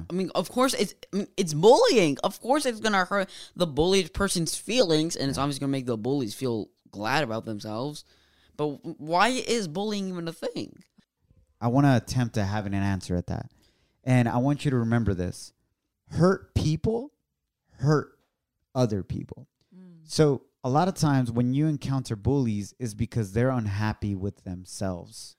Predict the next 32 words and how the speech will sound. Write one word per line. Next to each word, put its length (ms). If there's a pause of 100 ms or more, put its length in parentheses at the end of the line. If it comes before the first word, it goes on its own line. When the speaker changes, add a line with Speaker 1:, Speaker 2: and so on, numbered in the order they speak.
(140)
Speaker 1:
Yeah, 180
my 120
parents 320
told 220
me 80
about 220
that 100
every 120
time 140
they 100
get 200
bullied. 320
Speaker 2:
Yeah. 60 (260)
Speaker 1:
They 120
will 100
say, 240 (200)
"They're 180
only 300
bullying 800
you 380 (220)
because 480
something 380
terrible 520
is 80
happening 460
in 280
their 320
life." 440
Speaker 2:
Yeah. 200
Speaker 1:
And 140
they 100
think 320